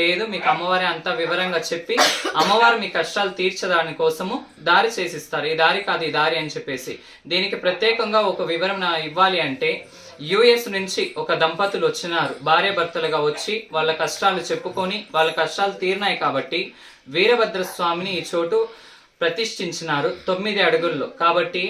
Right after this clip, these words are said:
అలాగా అందరికీ మంచి జరుగుతుంది కాబట్టి మీరు వచ్చి అమ్మవారి దగ్గర ఆమె పాదాల దగ్గర మీ కష్టాలన్నీ చెప్పుకొని మీరు మంచిది జరగాలి, మీకు మంచి జరగాలి, పది మందికి మంచి జరగాలి అని చెప్పి కోరుకుంటూ ఇట్లు నమస్కారం.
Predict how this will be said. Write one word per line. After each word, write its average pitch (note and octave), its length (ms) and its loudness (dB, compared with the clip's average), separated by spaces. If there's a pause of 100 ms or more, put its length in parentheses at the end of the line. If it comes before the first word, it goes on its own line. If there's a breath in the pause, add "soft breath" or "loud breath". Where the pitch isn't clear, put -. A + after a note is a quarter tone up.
(140)
అలాగా E3+ 320 4 (140)
అందరికీ G#3 420 0
మంచి F#3 220 0 (100)
జరుగుతుంది F#3 500 0
కాబట్టి D#3+ 320 0 (120)
మీరు A3 260 -2
వచ్చి - 260 -6
అమ్మవారి F3 400 2
దగ్గర D#3 260 2 (520 loud breath)
ఆమె F3 160 6 (100)
పాదాల G#3 340 6 (100)
దగ్గర F3 280 2
మీ E3 60 -2 (100)
కష్టాలన్నీ F3+ 640 0
చెప్పుకొని F#3 520 -2 (100)
మీరు A#3 300 4
మంచిది F#3 320 -4 (100)
జరగాలి, F#3 480 2
మీకు G3+ 200 -6 (100)
మంచి E3 240 -4 (100)
జరగాలి, F3 440 2
పది E3 180 -2
మందికి F#3 320 -6
మంచి D#3+ 280 -6
జరగాలి E3 360 0
అని D3+ 100 -10
చెప్పి - 260 -16
కోరుకుంటూ F3+ 540 0 (560 loud breath)
ఇట్లు G3+ 260 -10
నమస్కారం. D#3 640 -6